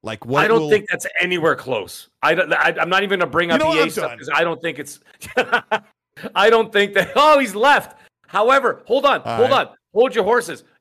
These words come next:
Speaker 2: Isn't E A doing something separate? Isn't E A doing something?
Speaker 1: I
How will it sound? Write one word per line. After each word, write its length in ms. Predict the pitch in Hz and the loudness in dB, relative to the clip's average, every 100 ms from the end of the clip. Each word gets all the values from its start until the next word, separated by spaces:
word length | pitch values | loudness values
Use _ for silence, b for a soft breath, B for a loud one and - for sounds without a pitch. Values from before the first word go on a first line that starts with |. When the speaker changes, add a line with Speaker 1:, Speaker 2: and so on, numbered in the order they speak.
| _ | _
Speaker 2:
Isn't 300 | 180 208 254 233 | -8 -6 -8 -10
E 160 | 220 214 | -6 -4
A 140 | 208 | -4
doing 280 | 196 196 202 | -4 -6 -6
something 380 | 202 190 185 180 | -6 -8 -6 -8
separate? 440 | 170 175 185 233 - _ _ _ _ _ _ _ _ _ - | -4 -2 -2 -6 -8 _ _ _ _ _ _ _ _ _ -8
Isn't 260 | 190 214 | -6 -4
E 160 | 214 208 | -4 -2
A 120 | 196 | -2
doing 280 | 156 175 180 | -2 -2 -4
something? 520 | 180 175 170 208 226 _ _ _ _ _ _ _ - | -4 -4 -4 -6 -8 _ _ _ _ _ _ _ -8
Speaker 1:
I 140 | 165 | -8